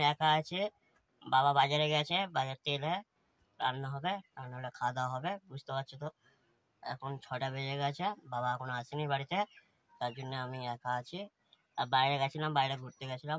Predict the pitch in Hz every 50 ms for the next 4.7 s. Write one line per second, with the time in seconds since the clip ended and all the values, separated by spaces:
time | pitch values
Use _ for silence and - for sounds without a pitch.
0 | 160 147 131 123 123 127 131 120 120 123 131 131 127 123 120 120 - - 131 131
1 | 131 143 170 - _ _ _ _ _ _ _ _ _ _ _ _ _ _ _ _
2 | - 123 127 - _ - 131 131 - 143 127 127 127 135 151 170 190 202 - _
3 | _ _ _ _ _ _ _ _ _ _ _ _ _ _ _ _ _ _ - -
4 | - - 170 170 175 185 175 170 160 156 170 175 180 180